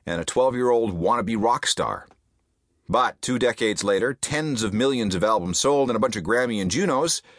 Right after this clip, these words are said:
they're doing just fine. Welcome to the world of Green Day. We're gonna look at some deep background on a group that is now officially the biggest selling punk rock band of all time.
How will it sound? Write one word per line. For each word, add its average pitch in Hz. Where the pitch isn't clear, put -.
they're -
doing 165
just 120
fine. -
Welcome 110
to 107
the 120
world 85
of 95
Green 71
Day. 62
We're 175
gonna 247
look 143
at -
some 87
deep 113
background 78
on 67
a 71
group 110
that 95
is 85
now 147
officially 120
the 87
biggest 120
selling 104
punk 104
rock 92
band 80
of 67
all 69
time. 60